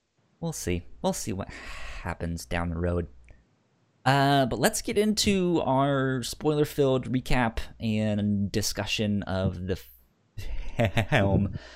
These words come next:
Uh, so right now, if you haven't seen the film, uh, we will be doing spoilers. Uh, I guess I should also say that we are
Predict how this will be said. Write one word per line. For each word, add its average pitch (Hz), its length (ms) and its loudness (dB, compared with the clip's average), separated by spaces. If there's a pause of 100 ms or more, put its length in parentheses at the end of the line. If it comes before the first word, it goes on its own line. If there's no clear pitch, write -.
(160)
Uh, 104 220 2
so 120 160 -2
right 175 180 2
now, 175 180 2
if 139 140 -2
you - 60 -2
haven't 208 400 2
seen 175 480 0
the 143 80 0
film, 139 500 2 (320)
uh, 110 240 4
we 113 60 2
will 120 200 2
be 117 300 4
doing 107 640 2
spoilers. 107 720 2 (280)
Uh, 110 300 4
I 113 80 2
guess 170 240 0
I 127 80 6
should 123 240 2 (100)
also 139 360 2
say 139 320 4
that 110 260 2
we 117 300 2
are 110 400 4